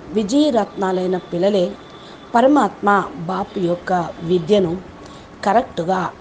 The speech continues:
అర్థం చేసుకోగలుగుతారు. తనువు, మనసు, ధనం, సమయం, సంకల్పం, సంబంధం, సంపర్కం, ఇవన్నీ కూడా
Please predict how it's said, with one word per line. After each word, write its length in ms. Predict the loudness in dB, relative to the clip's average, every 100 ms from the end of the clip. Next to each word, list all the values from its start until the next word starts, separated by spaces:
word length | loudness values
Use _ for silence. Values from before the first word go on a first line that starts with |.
| -10 -8
అర్థం 380 | -2 0 -2 -2
చేసుకోగలుగుతారు. 920 | -6 -6 -4 -2 -2 -2 -2 -2 -2 -4 -14 -20 -20 -20 -20 -20 -4 0
తనువు, 400 | 2 4 4 2
మనసు, 540 | 2 -2 -4 -2 -2
ధనం, 400 | -2 -2 -2 -4 -10 -18 -18 -12
సమయం, 500 | -2 2 4 4 2
సంకల్పం, 840 | -2 -2 -2 -4 -6 -4 -4 -4 -8 -18 -18 -14
సంబంధం, 680 | -4 0 2 2 2 2 0
సంపర్కం, 760 | -4 -4 -4 -6 -6 -4 -4 -4 -14 -20 -20 -2
ఇవన్నీ 540 | 4 6 6 4 4 2
కూడా 560 | 0 2 4 4 -2